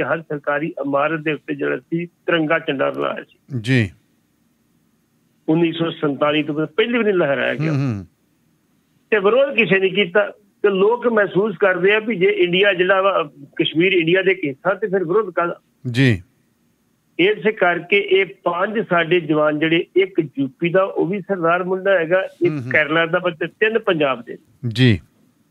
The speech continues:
Speaker 1: ਪੰਜ ਇੱਕੇ ਥਾਂ ਤੇ ਸ਼ਹੀਦ ਹੋਣੇ ਜਿਹੜੀ ਇੱਕ ਬੜੀ ਵੱਡੀ ਗੱਲ, ਤੇ ਇੱਕ ਜਵਾਨ ਸਾਡਾ ਅੱਜ ਜਿਹੜਾ ਉਹ ਦਿਲ ਦਾ ਦੌਰਾ ਪੈਣ ਕਰਕੇ ਸ਼ਹੀਦ ਹੋ ਗਿਆ,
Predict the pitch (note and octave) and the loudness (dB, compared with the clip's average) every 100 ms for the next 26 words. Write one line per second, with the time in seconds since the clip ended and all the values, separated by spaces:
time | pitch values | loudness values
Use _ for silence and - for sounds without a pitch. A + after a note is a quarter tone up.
0 | _ _ _ _ - F3 F#3+ F#3 - G#3 | _ _ _ _ -4 -2 2 0 0 -2
1 | - E3 E3 F#3 F3+ - D3+ D3+ D#3+ D3 | 0 0 0 0 -2 -2 -2 2 0 0
2 | D3+ D#3+ F3 - E3 D#3+ C3+ C#3 D3+ C3+ | -2 -2 -2 -2 -6 -4 -4 0 0 -2
3 | B2 D#3+ D3+ E3 E3+ F3 F3+ F3+ F3+ D#3+ | -2 -2 0 0 -2 0 -2 -2 -2 0
4 | D#3 D#3+ D3+ D3+ G#3+ C#3 D3 D3+ D#3+ E3 | 0 -2 -4 -2 -2 -2 -4 -2 -2 -2
5 | - C#3+ C#3 D3+ C#3+ C#3+ C#3+ C3+ C3+ C#3 | -2 -2 0 -2 0 -2 -2 -4 -8 -8
6 | C3+ - C3 A#2 B2 - | -12 -8 -10 -8 -12 -14